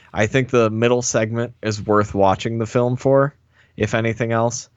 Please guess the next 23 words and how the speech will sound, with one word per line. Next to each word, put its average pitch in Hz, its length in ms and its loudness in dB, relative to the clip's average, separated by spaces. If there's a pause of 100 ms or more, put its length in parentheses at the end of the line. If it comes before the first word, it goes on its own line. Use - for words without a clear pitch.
(360)
Um, 98 440 0
like 143 180 2
you 131 80 -4
said, 127 240 0
if 120 140 -4
you're 127 100 0
gonna 127 140 0
watch 113 240 0
it 120 40 -4
with 107 140 -4
a - 40 -10
group 98 280 -6
of 92 160 -8
friends, 98 720 -4
I 95 100 -4
think 95 220 -6
it'll 95 160 0
play 98 220 0
a 95 60 2
little 98 260 0
bit 95 180 -2
better. 98 400 2 (960)
But 117 340 2